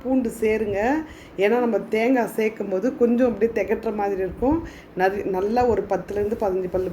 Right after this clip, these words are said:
பூண்டு, ரெண்டு பச்சை மிளகா, கொஞ்சம் முந்திரி சேர்த்துருக்கேன். முந்திரியும் கன-, க-, ஒரு பத்துலேருந்து பதினஞ்சு முந்திரி சேர்த்துருக்கேன்.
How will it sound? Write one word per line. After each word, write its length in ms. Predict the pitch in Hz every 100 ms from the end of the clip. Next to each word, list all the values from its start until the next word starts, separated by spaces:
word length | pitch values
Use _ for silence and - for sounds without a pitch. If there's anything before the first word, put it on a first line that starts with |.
| -
பூண்டு, 260 | 233 226 240
ரெண்டு 160 | 202 180
பச்சை 260 | 170 165 233 220
மிளகா, 400 | 196 180 214 220
கொஞ்சம் 300 | 202 196 185 185
முந்திரி 360 | 220 247 240 226
சேர்த்துருக்கேன். 520 | 185 165 170 165 185 220 - - - - - 190
முந்திரியும் 520 | 214 240 254 240 233 226
கன-, 300 | 185 175 175
க-, 100 | 175 180
ஒரு 120 | 180 180
பத்துலேருந்து 680 | 170 - 202 196 190 208 220 185
பதினஞ்சு 360 | 175 180 175 175
முந்திரி 300 | 196 214 208 202
சேர்த்துருக்கேன். 560 | 165 160 151 180 214